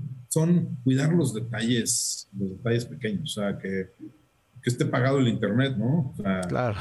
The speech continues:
Speaker 1: hay gente que tiene su estudio y se lo, "Ay, se me olvidó". Bueno, no se te puede olvidar, o que estén cargadas las pilas, ¿no? Si vas a rentar los flashes, que estén cargadas las pilas, que esté, eh, bien el modificador, que tengas el grid.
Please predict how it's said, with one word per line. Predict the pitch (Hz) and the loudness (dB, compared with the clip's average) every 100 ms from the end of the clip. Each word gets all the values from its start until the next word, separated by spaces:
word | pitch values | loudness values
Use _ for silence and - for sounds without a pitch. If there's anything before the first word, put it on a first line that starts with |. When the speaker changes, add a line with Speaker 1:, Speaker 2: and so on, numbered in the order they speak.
| - | -2
Speaker 1:
hay | 175 - | -2 -2
gente | 120 117 | -6 -2
que | 113 | 0
tiene | 127 123 | 2 2
su | 117 | 2
estudio | - 147 139 | 2 2 4
y | |
se | 113 | 4
lo, | 113 - | 2 2
"Ay, | 151 170 | 0 2
se | 160 | 4
me | 135 | 4
olvidó". | 123 135 151 151 - - _ _ _ | 4 4 2 0 -4 -20 _ _ _
Bueno, | 160 180 165 - - - 117 | -4 -2 -2 -6 -16 -18 -2
no | 143 | 0
se | 135 | 2
te | 127 | 2
puede | 160 139 | 2 4
olvidar, | 127 165 135 | 2 2 0
o | - | -2
que | - | -2
estén | 147 | 0
cargadas | 156 156 147 | 2 0 0
las | 127 | -2
pilas, | - 175 160 - - _ _ _ _ _ _ - - 123 | 0 0 0 -2 -6 _ _ _ _ _ _ -20 -8 0
¿no? | 147 156 | 2 4
Si | |
vas | 135 151 | 4 4
a | |
rentar | 151 147 147 | 4 4 2
los | 127 | 2
flashes, | 147 147 151 | 2 2 0
que | - | -2
estén | - 147 | 0 2
cargadas | 139 143 110 | 2 2 0
las | - | 0
pilas, | 170 151 - - | 2 2 0 -4
que | 98 | -6
esté, | - 135 139 135 - _ _ _ _ _ 117 | 0 2 4 2 -4 _ _ _ _ _ 0
eh, | 110 98 | 2 4
bien | 127 139 135 | 2 4 4
el | 120 | 4
modificador, | 104 - - 101 131 139 - | 2 -4 -8 0 2 2 -2
que | |
tengas | - 120 131 123 113 | -2 2 4 4 2
el | 104 98 98 107 | 2 2 0 2
grid. | 139 147 143 | 4 4 2